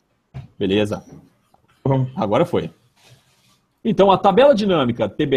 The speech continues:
Speaker 1: L din, underline, rel, atualizada, que nada mais é do que o nome dessa tabela dinâmica. Então, caso você tenha várias tabelas dinâmicas na sua, no seu arquivo,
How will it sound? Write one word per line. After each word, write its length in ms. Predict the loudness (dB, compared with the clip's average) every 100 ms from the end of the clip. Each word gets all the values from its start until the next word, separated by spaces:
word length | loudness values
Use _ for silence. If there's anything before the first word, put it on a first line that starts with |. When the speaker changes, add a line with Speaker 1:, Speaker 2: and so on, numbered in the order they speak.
| 0
Speaker 1:
L 180 | 0 -4
din, 300 | -4 -4 -2
underline, 380 | -2 0 -2
rel, 440 | -2 0 0 -2 _ -10
atualizada, 760 | -2 -2 0 2 2 0 -6 _ _
que 100 | -4
nada 240 | -2 -2 -2
mais 260 | -2 -2
é 160 | -2 -2
do 120 | -4
que 280 | -4 -4 -4 _ _ _ _ _ _ _ _ -8
o 120 | 0
nome 420 | 2 2 -2 -6 _ _ _ _ _ _ _ _ _ _ _ _ _ _
dessa 200 | -6 -6
tabela 300 | -4 -2 -2
dinâmica. 400 | -2 -2 -4 -6 -18 _ _ _ _ _ _ _ _ _ _ _ _ _ _ _ _ _ _ _ -6
Então, 180 | -4 0
caso 220 | 0 0
você 120 | -6
tenha 180 | -4 -4
várias 380 | 2 2 2 -2
tabelas 320 | 0 0 0
dinâmicas 480 | -4 -4 -4 -4 -6
na 80 |
sua, 220 | -6 -6 -6
no 120 | -6
seu 180 | -2 -2
arquivo, 460 | -2 -4 -4 -6